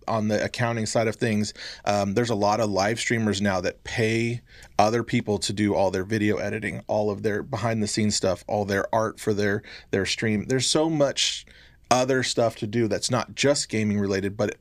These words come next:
adds to the careers. So it adds to education, it adds to building, uh, skills. It's, it, it's an industry that, you know, and when you look at, like, you know, Jerry Jones, the owner of the Dallas Cowboys, owns an esports league.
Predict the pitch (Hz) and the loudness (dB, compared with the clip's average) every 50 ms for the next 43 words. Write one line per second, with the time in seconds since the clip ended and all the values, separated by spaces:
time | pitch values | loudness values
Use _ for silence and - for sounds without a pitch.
0 | _ _ - 110 110 104 107 104 - - - 120 95 101 - - 113 110 113 101 | _ _ -2 0 0 0 -2 -4 -4 -4 -2 -2 -2 -2 -4 -2 -2 0 0 0
1 | 87 - - - - - - - 117 110 - - 98 98 98 - - - - 87 | 0 -2 -6 -12 -16 -14 -6 -2 -2 0 0 0 -2 -2 -4 -6 -6 -6 -6 -6
2 | 87 - - - 120 117 113 - - 127 110 95 - 98 95 87 - - - 107 | -6 -6 -6 -2 -2 0 0 0 -2 -2 -2 -2 -2 -2 -2 -2 -2 -2 -2 -4
3 | 82 85 - 101 95 92 98 101 95 95 98 - - - - - 107 90 90 - | -4 -2 0 0 0 0 0 0 -2 -2 -6 -8 -12 -14 -8 -4 -2 -2 -2 -2
4 | - - - - - 113 113 113 117 123 123 - - - - - - - - _ | -2 -2 -2 0 2 2 2 2 0 -2 -4 -6 -8 -10 -14 -20 -20 -20 -20 _
5 | - 113 110 107 - - - - - - 113 - - _ - - 135 135 - 143 | -2 -2 -2 -2 -2 -6 -6 -4 -2 -2 -2 -2 -4 _ -4 -2 -2 0 0 0
6 | 139 139 156 156 139 127 - - - 113 113 101 104 - - _ - 127 120 98 | 2 2 2 0 0 0 -2 0 0 0 0 0 -2 -2 -4 _ -6 -4 -2 -2
7 | 90 80 - - - - - - 117 117 113 110 113 113 120 - - - 101 92 | -2 -4 -8 -12 -20 -16 -10 -4 -2 0 0 2 2 0 0 -2 -4 -4 -4 -4
8 | 85 - - - - - - - - - - 95 95 92 92 - - 110 107 113 | -4 -4 -8 -12 -20 -20 -20 -20 -10 -6 -4 -2 -2 -2 -4 -2 0 0 2 2
9 | 117 107 92 101 101 104 110 110 104 90 87 98 92 95 95 - 113 110 104 110 | 2 0 0 0 0 0 0 0 0 -2 -2 -4 -4 -4 -4 -4 -4 -2 -2 -2
10 | 104 104 92 101 98 101 98 - - 113 107 101 101 95 - - - 104 107 107 | -2 -2 0 0 0 0 0 0 0 -2 0 0 0 -2 -4 -4 -4 -2 -2 -2
11 | 104 104 101 95 104 104 - - - - - - - - 80 80 - - | -2 -2 -4 -4 -4 -4 -6 -6 -8 -10 -10 -10 -10 -10 -10 -10 -12 -14